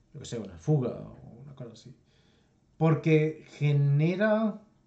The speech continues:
una distancia que genera una tensión, genera una rigidez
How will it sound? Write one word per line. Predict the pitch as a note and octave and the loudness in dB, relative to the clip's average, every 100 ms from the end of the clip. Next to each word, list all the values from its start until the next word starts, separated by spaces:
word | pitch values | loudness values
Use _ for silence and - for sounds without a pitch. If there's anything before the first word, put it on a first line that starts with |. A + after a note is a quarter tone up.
| _ _ _ _ _ _ _ _ _ _ _ _ _ _ _ _ _ _ _ _ _ _ _ _ - | _ _ _ _ _ _ _ _ _ _ _ _ _ _ _ _ _ _ _ _ _ _ _ _ -2
una | D#3+ F#3+ | 2 4
distancia | E3 - E3+ D#3+ E3 | 2 0 -4 -2 -4
que | C3+ | -4
genera | C#3+ D3+ | 2 4
una | D#3+ C#3+ | 4 2
tensión, | C3+ B2+ A#2+ - C#3 B2+ - | 2 0 -2 -2 0 -2 -4
genera | C3 C3 | -2 -2
una | C#3+ D3 C3+ | -2 -2 -2
rigidez | B2+ B2 C3+ C3 C3 - | -4 -6 -4 -2 -4 -6